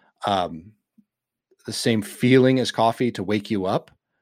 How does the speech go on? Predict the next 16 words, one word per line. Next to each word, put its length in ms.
but 140
without 540
the 160
caffeine. 840
Uh, 200
I 60
don't 120
know, 280
whatever 320
caffeine 400
does 220
to 100
you, 100
that's 220
not 240
good. 280